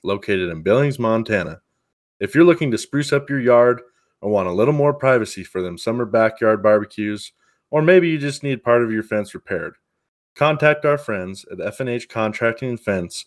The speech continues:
by texting four zero six, six six one, seven four eight four. From front yards to farmyards and even chain link to vinyl,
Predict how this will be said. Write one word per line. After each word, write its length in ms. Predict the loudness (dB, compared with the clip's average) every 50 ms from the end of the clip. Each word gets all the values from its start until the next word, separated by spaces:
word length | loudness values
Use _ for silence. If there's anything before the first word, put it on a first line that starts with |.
| _ _ _ _ -6
by 100 | -4 -4
texting 440 | -2 -2 -4 -4 -4 -6 -12 -14 -6
four 220 | _ 2 2 2 2
zero 260 | 2 2 2 2 2
six, 500 | 0 2 2 2 2 0 -4 -16 -18 -18 _ _ _ _ _ _ _
six 300 | -6 -6 -4 -4 -4 -4
six 280 | -6 -6 -6 -6 -6
one, 340 | -2 0 0 0 0 -2 -6 _ _ _ _ _ _ _
seven 360 | -2 2 2 2 2 0 -2
four 360 | -2 2 2 4 4 4 4 2
eight 220 | 2 0 0 -2 -6
four. 360 | -10 -10 -10 -10 -12 -14 -18 _ _ _ _ _ _ _ _ _ _ _
From 140 | -14 -14 -12
front 300 | -4 0 2 2 2 2
yards 480 | 2 4 4 4 2 0 -4 -10 -20 -16
to 120 | -14 -14
farmyards 800 | -4 0 0 2 2 2 0 -2 -2 -2 -2 -2 -4 -6 -10 -14
and 160 | -14 -12 -10
even 280 | -10 -10 -10 -12 -14 -14
chain 340 | -8 -4 -2 -2 -2 -2 -2
link 200 | -4 -6 -6 -8
to 80 | -10 -6
vinyl, 520 | -4 -2 -2 -2 -2 -4 -6 -8 -10 -14